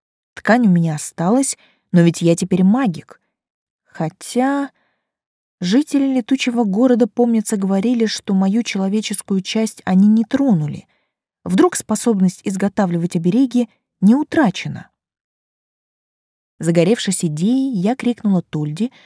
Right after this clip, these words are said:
что сбор через час, а сама рванула в свою квартиру, на ходу прося Берегиню организовать мне место для шитья.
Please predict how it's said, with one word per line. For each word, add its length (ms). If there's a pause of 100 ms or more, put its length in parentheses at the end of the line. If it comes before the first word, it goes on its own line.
(160)
что 200
сбор 320
через 280
час, 520 (360)
а 120
сама 300
рванула 440
в 60
свою 300
квартиру, 640 (280)
на 100
ходу 300
прося 400
Берегиню 560
организовать 680
мне 160
место 360
для 160
шитья. 520